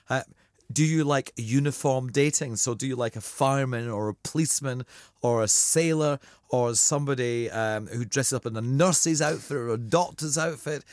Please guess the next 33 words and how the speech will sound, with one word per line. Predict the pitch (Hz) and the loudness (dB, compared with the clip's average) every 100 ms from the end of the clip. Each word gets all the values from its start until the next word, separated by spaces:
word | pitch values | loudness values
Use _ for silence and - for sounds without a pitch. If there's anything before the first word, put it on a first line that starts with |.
| - - _ - - | -20 -20 _ -16 -2
Or | 139 | 0
do | 135 | 2
you | 160 | 0
want | 156 151 | 0 2
a | |
straightforward | - - 165 151 - - 160 170 165 160 156 - _ - | 2 2 0 -2 -8 0 4 4 4 4 0 -6 _ -2
male, | 139 151 165 160 | 0 4 2 2
female, | - - 156 160 160 160 160 | -4 -6 0 0 2 0 2
same | 147 - 156 160 | 2 2 2 2
sex, | 151 - 165 151 - | 0 2 -2 -4 -10
whatever? | 127 160 175 202 151 - - - | -2 0 2 2 -2 -4 -12 -2
There | 165 160 | 2 4
are | 160 | 4
sites | 160 - - 180 160 | 2 2 2 0 -2
for | - 165 - | -4 -8 -6
everybody | 156 185 185 190 - _ - 175 180 - | 0 0 2 0 -2 _ -6 -4 -6 -2
out | 160 190 | -2 -2
there. | 165 156 - - - - | -2 -4 -6 -12 -20 -6
And | 147 | -4
it | 143 | -2
says | 156 139 | -2 -2
you | 175 | -2
decide | 185 - 160 156 | 0 0 0 -4
which | 160 - | -4 -6
is | 135 | -6
the | |
best | 139 - 139 - | -6 -4 -2 -2
one | 151 147 | -2 -6
for | - | -6
you | 131 120 101 131 151 _ _ _ - | -6 -4 -4 -6 -8 _ _ _ -2
on | 143 147 | 0 2
your | 160 156 | 2 2
budget. | 143 180 156 110 | 2 2 2 -2